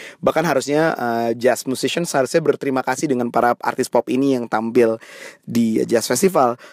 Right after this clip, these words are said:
Walaupun kadang-kadang jadinya sisi menyedihkannya, bayaran mereka pasti, eh, tiga kali lipat dari para musisi jazz yang cuman trio atau cuman empat orang. Em, tapi setidaknya mereka ini membawa crowd dan membuat jazz festival itu bisa bertahan terus, sehingga kita punya platform,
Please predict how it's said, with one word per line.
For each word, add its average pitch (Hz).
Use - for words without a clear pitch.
Walaupun 127
kadang-kadang 135
jadinya 127
sisi 131
menyedihkannya, 117
bayaran 110
mereka 110
pasti, 120
eh, 107
tiga 120
kali 127
lipat -
dari 131
para 110
musisi 120
jazz 117
yang 120
cuman 127
trio 127
atau 120
cuman 123
empat 120
orang. 127
Em, 117
tapi 139
setidaknya 151
mereka 131
ini 143
membawa 120
crowd 127
dan 113
membuat 110
jazz 104
festival 104
itu 104
bisa 113
bertahan 101
terus, 120
sehingga 113
kita 127
punya 127
platform, 123